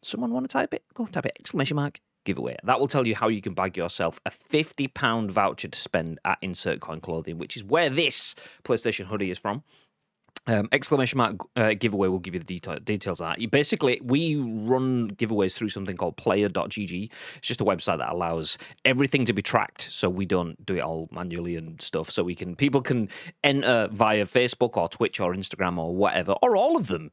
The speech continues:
if they want more chances of winning, or just by watching us here on stream. So anyway, exclamation mark giveaway will give you that information. As well as that, exclamation mark loot drop if you're a subscriber.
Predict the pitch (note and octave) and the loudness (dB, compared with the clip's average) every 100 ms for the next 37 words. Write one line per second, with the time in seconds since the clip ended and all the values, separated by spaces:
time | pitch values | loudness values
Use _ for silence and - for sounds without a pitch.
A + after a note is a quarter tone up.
0 | - A#2 G2 E2 C#2+ D#2 F2 - D#2 D#2 | -8 0 0 0 -4 -6 -6 -8 -12 -8
1 | E2 F#2+ - A#3 D3 C#3+ F#3 - B2+ B2+ | -6 -2 2 2 4 2 2 4 2 4
2 | A2+ - - G#2 F#2+ - F2+ E2+ D#2 - | 2 0 -2 -4 -4 -4 -4 -4 -4 -8
3 | - G1+ - - D#2 B1+ G2 D2+ - B2 | -8 -10 -8 -4 -2 0 0 -2 0 0
4 | - C3+ C3+ G#2+ G#2 G2+ F#2+ F2+ F2 G#2 | 2 2 4 2 2 2 2 2 2 2
5 | G2 G2 F#2 D#2 E2+ E2 D#2 D2 - - | 2 0 -4 -4 -12 -10 -4 -4 -4 -6
6 | - - - - E2+ E2+ D#2+ - - G#2 | -8 -16 -8 -6 -4 0 0 0 0 2
7 | A2+ C#3+ D3+ A2 A#2+ A2+ - - - - | 4 4 4 4 4 2 0 -4 -6 0
8 | - - - C#3+ A#2 - G#2 G2+ F#2 G#2 | 2 4 2 4 4 4 4 4 4 4
9 | F3 A3+ D#3+ F2+ C#2 - - - F#2+ E2+ | 2 2 0 0 0 -4 -4 0 0 0
10 | D#2 - F2 E2 D#2+ | -2 -2 2 2 0